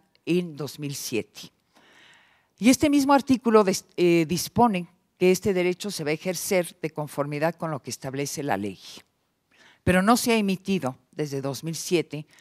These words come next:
la ley que regule justamente este ejercicio del derecho de réplica. Y fue en dos mil nueve cuando por primera vez el, la Sala Superior tuvo que pronunciarse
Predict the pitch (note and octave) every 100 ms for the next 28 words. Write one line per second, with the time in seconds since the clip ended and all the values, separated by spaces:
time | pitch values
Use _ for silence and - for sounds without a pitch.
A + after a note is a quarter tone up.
0 | _ - E3+ E3+ F#3+ F#3+ - - E3 D3+
1 | D3 F3 D3+ - - - E3+ - D#3 C#3+
2 | C#3 D3+ C#3+ - D3 B2+ B2 D#3 D3 -
3 | C#3 B2 A#2+ A#2+ B2 - A2+ F2 D2 -
4 | - - - _ _ - - - - -
5 | G3 C#4+ D#4+ C4+ A3+ A#3 C4+ B3 A3 E3
6 | B2+ B2+ _ _ _ _ _ _ _ _
7 | _ A#3+ A#3 A3 G#3+ F#3 E3+ E3+ G3 A#3+
8 | B3+ F#3+ E3+ - - _ - D#3+ F3 F3+
9 | - F3+ F3 - A#3+ A#3+ G3+ - G#3+ G3+
10 | E3+ E3 D#3 - G#3 G#3 - E3 D#3 D#3+
11 | D#3 - F#3+ F#3 C#3 - C3